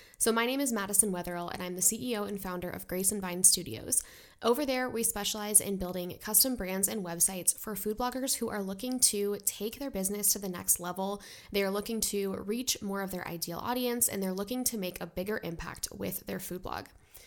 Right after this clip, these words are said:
Now, if you are ever interested on how we work with food bloggers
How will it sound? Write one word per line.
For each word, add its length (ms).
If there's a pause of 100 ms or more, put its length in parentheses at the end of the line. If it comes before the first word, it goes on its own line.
(440)
Now, 320
if 140
you 120
are 120
ever 180
interested 560
on 320
how 500
we 360
work 240
with 120
food 180
bloggers 420